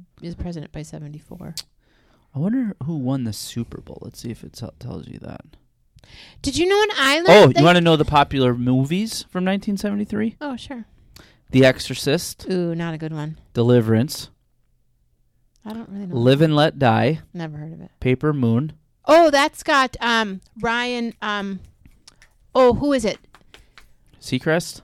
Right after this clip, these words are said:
Speaker 1: No, he married Farrah
Speaker 2: <laughs>
Speaker 1: Fawcett.
Speaker 2: Gosling?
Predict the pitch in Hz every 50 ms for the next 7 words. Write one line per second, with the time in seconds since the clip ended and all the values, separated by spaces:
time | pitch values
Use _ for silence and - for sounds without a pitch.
0 | - - 320 294 302 311 311 285 254 226 233 - - 285 311 294 311 320 - 311
1 | 330 320 339 349 349 359 349 - - - - - - - - - - - _ _
2 | _ - - - - _ _ _ _ _ _ _ _ _ _ _ - 127 127 131
3 | 147 147 160 175 190 202 202